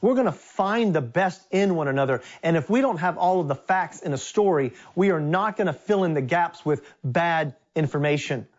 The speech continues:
We're gonna fill in the gaps either with a question or with positive information until we can learn more. That trust speeds up our relationship and it builds the kingdom of God faster.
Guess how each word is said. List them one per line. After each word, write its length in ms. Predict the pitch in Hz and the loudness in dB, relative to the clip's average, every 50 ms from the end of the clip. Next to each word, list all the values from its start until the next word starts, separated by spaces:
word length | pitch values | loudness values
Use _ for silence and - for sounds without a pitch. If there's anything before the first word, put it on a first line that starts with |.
| _ _ _ _ _ _ _ | _ _ _ _ _ _ _
We're 120 | 160 175 | 0 2
gonna 140 | 180 196 180 | 2 2 0
fill 260 | - - - 202 185 | 0 0 0 2 2
in 100 | 180 170 | 2 2
the 80 | 156 143 | 0 0
gaps 360 | 127 160 160 165 165 156 - - | 0 0 0 0 -2 -4 -6 -4
either 240 | - 180 175 170 156 | -2 0 2 2 0
with 140 | 139 135 131 | 0 -2 -4
a 40 | |
question 600 | - - - 185 196 190 190 - - 226 240 233 - - - _ _ _ _ _ | -8 -4 0 0 0 0 -2 -2 -2 -2 -2 -2 -6 -12 -20 _ _ _ _ _
or 180 | 170 170 185 180 | 0 2 2 2
with 200 | 180 185 185 - - _ _ _ | 0 0 -2 -6 -12 _ _ _
positive 520 | - - - 202 226 220 202 185 185 175 160 | -10 -4 0 0 2 2 2 2 0 0 0
information 540 | 160 139 - 151 147 147 143 127 - 139 139 | -2 -2 -4 -2 0 0 0 0 -2 -2 -4
until 240 | 131 127 - 156 | -4 -2 0 0
we 100 | 147 151 | 0 0
can 200 | 135 - 139 131 | 0 0 -2 -2
learn 320 | 131 139 139 139 135 135 - 196 | 0 0 0 0 -2 -2 -4 -4
more. 460 | 139 139 147 165 165 156 120 95 - _ _ _ _ _ - - _ _ | -2 0 2 2 2 2 0 -2 -6 _ _ _ _ _ -20 -20 _ _
That 260 | 156 170 170 175 165 | -2 -2 -2 -2 -4
trust 560 | - - - 262 269 233 160 135 - - - _ _ _ _ | -8 -4 -2 0 2 2 2 0 -4 -8 -18 _ _ _ _
speeds 720 | - - - - - - - - 240 269 277 277 254 196 - - | -18 -16 -14 -14 -14 -8 -2 0 2 4 4 4 2 0 -2 -2
up 260 | - 247 226 190 - 180 | 0 0 0 0 0 0
our 120 | 175 170 | 0 0
relationship 680 | 170 160 170 180 190 185 196 160 - 160 151 - - _ - - - - - | 2 2 2 2 2 0 -2 -2 -2 -2 -2 -4 -6 _ -20 -20 -20 -6 -2
and 120 | 151 151 | 0 0
it 120 | 165 156 139 | 0 0 2
builds 260 | 160 190 190 160 139 | 2 2 2 0 -2
the 80 | 143 | -4
kingdom 320 | 139 - 175 175 170 156 147 | -4 -2 0 0 2 2 0
of 120 | 143 123 | 0 0
God 280 | 123 139 131 135 135 - | 2 2 2 0 0 0
faster. 460 | - 262 302 285 - - - 220 - | 0 0 2 0 0 -2 -4 -4 -4